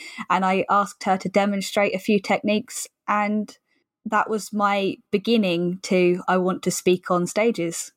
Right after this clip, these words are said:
which I didn't realize was gonna take me online and take me to Toastmasters.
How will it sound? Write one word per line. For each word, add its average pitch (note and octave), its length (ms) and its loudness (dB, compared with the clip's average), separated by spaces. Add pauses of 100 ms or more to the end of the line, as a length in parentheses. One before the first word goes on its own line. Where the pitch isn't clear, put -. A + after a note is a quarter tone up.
(160)
which - 420 0
I F#3+ 100 2
didn't F#3+ 340 -2
realize F#3 400 0
was F3 100 -10
gonna F3 180 -4
take - 240 -2
me - 140 -4
online F#3 640 0 (400)
and F3+ 260 -4
take F#3+ 240 0
me F#3+ 120 -2
to F#3+ 100 -4
Toastmasters. E3+ 880 0